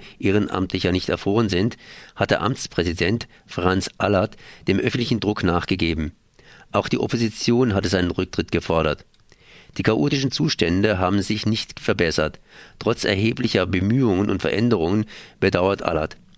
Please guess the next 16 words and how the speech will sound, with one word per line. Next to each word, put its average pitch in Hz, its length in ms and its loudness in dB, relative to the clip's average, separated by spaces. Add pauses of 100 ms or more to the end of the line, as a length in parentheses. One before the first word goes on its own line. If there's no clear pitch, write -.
(360)
Hunderte 135 380 2
Menschen 107 600 2
warten 95 540 0
täglich 98 440 0
vor 90 120 0
dem 90 160 -2
Amt 101 300 -2 (280)
bei 90 380 2
Kälte 104 300 0
und 98 240 -2
Regen, 101 320 2 (200)
um 104 200 -2
Geld 101 360 2 (200)
oder 113 180 2
Krankenscheine 95 640 0
abzuholen. 87 800 0